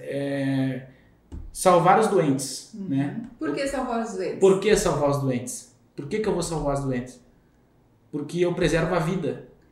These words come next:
Speaker 2: Por que tu preserva a vida?
Speaker 1: Entendeu?
Speaker 2: Aham.
Speaker 1: Então, tipo assim, sempre tem uma coisa mais profunda
Speaker 2: Uhum.
Speaker 1: naquilo que tu faz. Sempre tem. É, é, por mais que seja, ah, um exemplo do Gari,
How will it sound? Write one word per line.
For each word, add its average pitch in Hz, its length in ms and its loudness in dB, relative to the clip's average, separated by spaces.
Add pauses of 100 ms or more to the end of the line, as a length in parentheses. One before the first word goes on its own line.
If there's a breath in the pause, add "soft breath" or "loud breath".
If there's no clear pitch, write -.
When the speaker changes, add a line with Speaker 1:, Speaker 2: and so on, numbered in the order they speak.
(160)
Speaker 2:
Por 269 100 -10
que 302 120 -8
tu - 80 -16
preserva 220 400 -4
a 175 80 -6
vida? 170 440 -10
Speaker 1:
Entendeu? 156 420 2
Speaker 2:
Aham. 233 440 0
Speaker 1:
Então, 202 160 4
tipo 202 180 -2
assim, 220 460 -2
sempre 277 720 2
tem 214 600 2 (180)
uma 185 220 0
coisa 208 300 2
mais 214 360 4
profunda 202 880 2
Speaker 2:
Uhum. - 160 -6
Speaker 1:
naquilo 143 380 -4
que 139 100 -4
tu - 100 -8
faz. - 480 -14 (580)
Sempre 214 440 -4
tem. - 300 -8 (280)
É, 135 500 2 (300 loud breath)
é, 139 440 -2 (180)
por 160 120 2
mais 180 300 2
que 233 160 -8
seja, 196 460 0 (680 loud breath)
ah, 139 340 2
um 156 80 2
exemplo 165 380 0
do 160 160 -2
Gari, 143 400 2